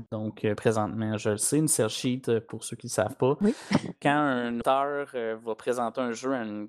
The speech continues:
Speaker 1: un éditeur, ça prend, la première impression qu'il va avoir, c'est une sell sheet. Donc, l'éditeur va te dire, « Ben, envoie-moi ta sell sheet. »
Speaker 2: Hmm.
Speaker 1: Donc, une sell sheet, c'est une page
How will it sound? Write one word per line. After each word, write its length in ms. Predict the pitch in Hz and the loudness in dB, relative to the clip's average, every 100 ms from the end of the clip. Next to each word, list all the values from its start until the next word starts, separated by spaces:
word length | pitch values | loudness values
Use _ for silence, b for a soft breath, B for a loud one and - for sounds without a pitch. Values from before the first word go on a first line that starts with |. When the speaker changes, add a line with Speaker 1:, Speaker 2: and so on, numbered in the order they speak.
| - | -10
Speaker 1:
un 160 | 117 110 | -6 -4
éditeur, 760 | 107 - - 110 120 175 185 - - - | 0 0 4 4 6 2 0 -4 -18 -10
ça 220 | - 127 | -2 -2
prend, 280 | - 131 135 | 0 -2 0
la 120 | 131 | 0
première 580 | - 151 160 170 175 160 - | 0 0 2 0 0 -4 -6
impression 520 | 135 131 135 120 143 | -6 -2 -2 0 -4
qu'il 120 | 147 139 | -6 0
va 80 | |
avoir, 240 | 113 117 151 | 0 0 -2
c'est 140 | - | -4
une 60 | 123 | -6
sell 240 | - 120 | -4 -6
sheet. 240 | 113 127 120 | -6 -6 -2
Donc, 240 | 117 117 | -2 -2
l'éditeur 320 | 117 - 131 | -4 2 2
va 100 | 127 | 2
te 60 | 120 | -2
dire, « 300 | 123 120 123 | -2 -2 0
Ben, 300 | 117 113 113 - - | 0 0 -4 -6 0
envoie-moi 300 | 139 156 170 | 2 2 0
ta 100 | 156 | -4
sell 160 | 131 | -6
sheet. » 160 | 117 - | -6 -12
Speaker 2:
Hmm. 300 | 208 170 165 | -10 -10 -8
Speaker 1:
Donc, 200 | 151 110 117 | -6 -8 -8
une 100 | 110 | -4
sell 140 | 107 | -4
sheet, 180 | - 143 | -2 -2
c'est 180 | 147 135 | -2 -2
une 260 | 127 139 175 | 0 0 0
page 680 | - 151 147 170 185 175 | 2 2 2 -2 -6 -14